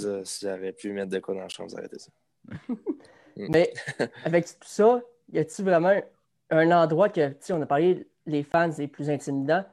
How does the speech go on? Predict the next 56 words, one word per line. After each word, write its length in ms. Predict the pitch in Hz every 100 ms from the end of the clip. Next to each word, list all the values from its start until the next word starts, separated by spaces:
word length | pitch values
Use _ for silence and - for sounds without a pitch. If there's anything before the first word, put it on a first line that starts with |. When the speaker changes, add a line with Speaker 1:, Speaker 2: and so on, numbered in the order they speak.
| _ _
Speaker 2:
mais 100 | 160
un 140 | 175 202
aréna 420 | 240 190 165 185
vraiment 460 | 175 151 147 160 170 - _ _
pas 160 | 220 214
confortable 680 | 175 151 156 147 170 165 156
à 60 | 143
aller 180 | 139
jouer ? 320 | 131 147 147 147 _ _ _ -
Kevin, 380 | 165 165 185 165
la 100 | 156
semaine 200 | 165 160
dernière, 240 | 156 170
il 120 | 185
parlait 340 | 156 147 156 170
de, 540 | 151 139 - _ 160
d'une 160 | 165 180
des 120 | 156
places 280 | 143 202 196
que, 300 | 160 139 131
il 80 | 139
dit 240 | 143 180 175
que 100 | 165
l'autre 180 | 165 196
équipe 280 | 170 214 180
devait 260 | 156 165 165
faire 180 | 185
exprès 420 | 185 165 - 185 196
de 60 |
ne 60 | 175
mettre 180 | 175 170
pas 100 | 175
de 60 |
chauffage 400 | - 165 156 190
dans 120 | 165 151
le, 120 | 151 - -
dans 160 | 165 165
le 40 |
vestiaire 440 | 156 156 - 196 190
parce 140 | 160
qu'il 180 | - 147
faisait 300 | 160 156 151
fret 180 | 185 185
en 100 | 160
maudit. 460 | 151 151 147 170 220 _ _ _
Toi, 100 | 233
y 60 | 208
a-t-il 240 | 160 202
vraiment 180 | 190 220
une 160 | 202 - -
place 360 | - 170 208 214
qui 60 | -
t'a 100 | 165
marqué 280 | 160 220 202
en 20 |
disant, « 300 | 151 180